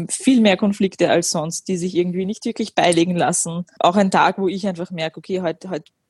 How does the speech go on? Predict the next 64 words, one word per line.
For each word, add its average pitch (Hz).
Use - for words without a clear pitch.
bin 202
ich 185
müde, 208
heute 170
bin 196
ich 196
nicht 190
so 180
belastbar. 147
Das 180
sind 214
Tage, 180
wo 175
man's, 185
wo 185
ich 202
mich 196
dann 180
so 185
über 185
mich 170
selber 170
ärgere 151
und 160
mir 180
denk, 156
ah, 185
boah, 202
ja, 175
also 170
das 175
hätte 202
ich 196
wirklich 202
von 190
Anfang 196
an 190
anders 185
angreifen 170
müssen, 165
diesen 156
Tag. -
Und 175
dann 165
irgendwann 160
findet 185
man 151
sich 160
<laughs> -
wieder 208
mit -
ab. -
Also 190
das 175
ist, -
ich 202
würde 190
sagen, 180
das 175
sind 190
sehr 180
anstrengende 160
Tage 160
und 208